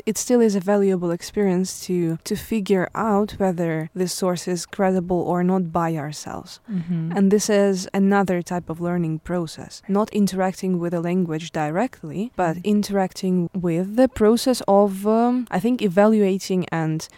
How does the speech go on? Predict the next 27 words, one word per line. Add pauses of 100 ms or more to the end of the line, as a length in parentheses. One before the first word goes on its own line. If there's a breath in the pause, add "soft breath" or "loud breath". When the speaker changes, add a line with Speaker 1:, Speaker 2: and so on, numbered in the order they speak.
Speaker 1:
choosing
the
right
source
of
information
that
is
suitable
for
us
within
our
own
plan.
And
also,
I
think
the
worst
case
is
when
we
are
isolated.